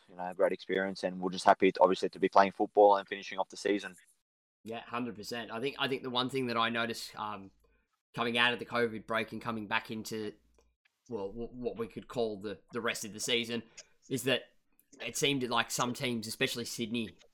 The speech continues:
Speaker 2: y-, um, to quote off the top of my head, they sort of, like, the fans really,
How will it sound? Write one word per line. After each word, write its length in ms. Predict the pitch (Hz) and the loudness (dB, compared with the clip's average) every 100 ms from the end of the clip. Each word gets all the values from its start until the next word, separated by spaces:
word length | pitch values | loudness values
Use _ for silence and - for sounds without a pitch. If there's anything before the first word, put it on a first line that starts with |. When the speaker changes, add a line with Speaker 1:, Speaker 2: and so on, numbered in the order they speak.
| - | -8
Speaker 2:
y-, 180 | 127 117 | -4 0
um, 440 | 117 113 107 101 - _ - - _ _ _ _ _ - | 0 0 -2 -10 -16 _ -20 -20 _ _ _ _ _ -20
to 60 | - | -6
quote 220 | 110 107 | -4 -4
off 120 | 104 | -6
the 40 | |
top 140 | 107 - | -10 -8
of 60 | |
my 160 | 110 104 | -4 0
head, 240 | 110 110 - _ _ - _ _ - | 2 2 0 _ _ -20 _ _ -2
they 100 | 123 | -2
sort 320 | - 123 117 | 0 2 2
of, 240 | 120 107 - - _ _ _ | 2 0 -8 -16 _ _ _
like, 240 | 117 107 123 | -6 -6 -6
the 80 | |
fans 380 | - 120 117 107 107 | 2 4 4 0 -8
really, 460 | 110 113 113 113 | -6 -2 -2 -2